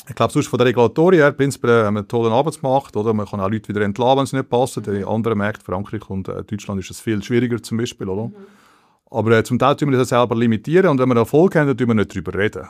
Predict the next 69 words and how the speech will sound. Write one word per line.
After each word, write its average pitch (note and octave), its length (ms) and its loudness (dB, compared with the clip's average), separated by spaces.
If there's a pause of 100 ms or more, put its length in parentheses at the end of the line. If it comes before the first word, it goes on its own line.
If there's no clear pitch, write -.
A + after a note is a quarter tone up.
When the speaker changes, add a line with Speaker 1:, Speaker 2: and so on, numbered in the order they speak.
Speaker 1:
Das G#2 120 -10
ist - 40 -10
auch G#2+ 140 -2
das G2 120 -4
Speaker 2:
Mhm. F2 40 -14
Speaker 1:
Problem G2 260 0
im G2 60 0
Moment. G2 360 -4
Dass - 140 -16
wir G2+ 100 -4
tun A2 220 -2
uns A2 140 -4
immer B2 140 -2
ein - 0 -
bisschen A2 160 -8
schämen, A#2 360 0
oh, A#2+ 220 0
jetzt - 100 -8
sind G#2+ 140 -8
wir G2 100 -8
zu - 80 -18
gut, B2+ 400 -2
jetzt - 160 -20 (380)
fast A#2 160 -8
ein A#2 80 -6
bisschen B2 160 -8
elitär B2 720 2
oder A#2 200 -2
wow, A#2+ 260 -4
jetzt A2 120 -10
haben A2+ 120 -2
wir A2 60 -2
wahnsinnig B2 360 -2
viel B2 100 -4
verdient. A2+ 320 -6
Dann, C3 100 -4
ich - 320 -14
sag's - 360 -10
ja E3 240 4
niemandem, G#3+ 500 4
oder? F#3+ 240 6 (220)
Speaker 2:
<laughs> - 220 -14
Speaker 1:
Und A#2+ 100 -2
plötzlich D#3+ 320 4
gibt's D#3 160 -4
dann C#3 100 2
auch B2 80 0
keine B2 220 -2
Interviews G3 500 4
mehr, F3+ 320 4
oder? E3 160 4
Und D3 120 2
Speaker 2:
Ja. - 80 -2
Speaker 1:
dann C3+ 120 0
haben B2 220 0
wir C3 60 0
die B2+ 180 -6
perfekten D3+ 520 0
Role C#3+ 240 6
Models D#3 380 2
und C3 100 -2
die C3 80 -6
verstecken C3 520 -2
sich D3+ 240 -4
dann C#3+ 240 2
und D#3 100 -6 (260)
sagen, A2 220 -4
nein, B2 140 0
nein, B2 260 0